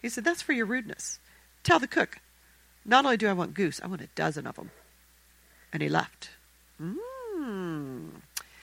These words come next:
So Straggletag, of course, did what she was supposed to do, and she was very faithful, and she, she decided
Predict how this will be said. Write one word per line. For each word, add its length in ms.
So 460
Straggletag, 1200
of 120
course, 420
did 180
what 140
she 160
was 160
supposed 460
to 80
do, 320
and 560
she 500
was 680
very 300
faithful, 540
and 460
she, 560
she 240
decided 480